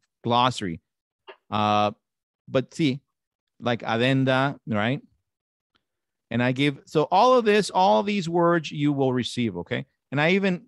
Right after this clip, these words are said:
did a little, a little translation here of the, uh, so you can have it because you're, eh,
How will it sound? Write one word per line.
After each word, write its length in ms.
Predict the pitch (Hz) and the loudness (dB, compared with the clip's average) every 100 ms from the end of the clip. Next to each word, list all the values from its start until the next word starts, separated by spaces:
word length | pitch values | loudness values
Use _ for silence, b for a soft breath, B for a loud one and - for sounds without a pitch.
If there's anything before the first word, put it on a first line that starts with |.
| - | -4
did 140 | 165 | 0
a 60 | 165 | 2
little, 400 | 160 160 160 - | 2 2 2 0
a 80 | 131 | -2
little 260 | 123 151 151 | 0 0 0
translation 640 | 151 139 127 135 123 135 | 0 -2 0 -2 -2 -6
here 420 | 117 131 131 131 | -6 -2 -2 -2
of 280 | - 117 104 | -2 -4 -2
the, 220 | 107 107 | -4 -2
uh, 260 | 98 95 92 - _ _ _ _ _ | 0 0 -2 -6 _ _ _ _ _
so 100 | - | -2
you 120 | 156 147 | 0 2
can 120 | 143 | 0
have 380 | 127 160 165 135 | 0 2 2 2
it 140 | 143 | 0
because 320 | 135 135 117 | -2 -2 0
you're, 260 | 131 147 151 _ _ _ _ | 2 2 0 _ _ _ _
eh, 120 | 131 | -2